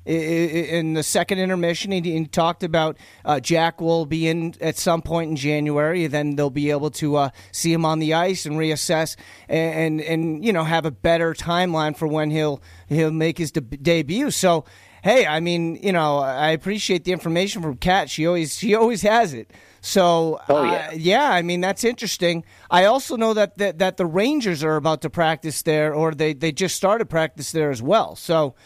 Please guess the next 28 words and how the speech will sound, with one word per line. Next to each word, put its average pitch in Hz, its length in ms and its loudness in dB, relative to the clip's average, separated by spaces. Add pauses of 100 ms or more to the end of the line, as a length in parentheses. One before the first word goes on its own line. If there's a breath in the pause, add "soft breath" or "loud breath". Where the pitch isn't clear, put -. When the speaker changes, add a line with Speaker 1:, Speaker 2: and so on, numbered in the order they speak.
(180 loud breath)
Speaker 1:
uh, 147 140 0
up 147 220 -2
at 151 80 -4
C 160 280 -2
N 147 80 -2
A. 139 160 0
Speaker 2:
Mm. 113 100 0
Speaker 1:
So 160 240 -2 (160)
I 180 100 2
don't 190 200 2
know 180 180 2
if 160 120 -4
they 175 100 0
would 156 160 -2
black 160 420 -2 (240 soft breath)
that 202 380 2
out, 143 320 -2
but, 147 240 -2 (400 soft breath)
um, 143 680 0 (100)
eh, 233 400 -2
nice 269 640 -4
little 269 220 0
nugget 277 380 -2
there, 147 160 0
Mike. 127 260 -4
I 160 60 0
appreciate 160 540 -4
it. 71 80 -18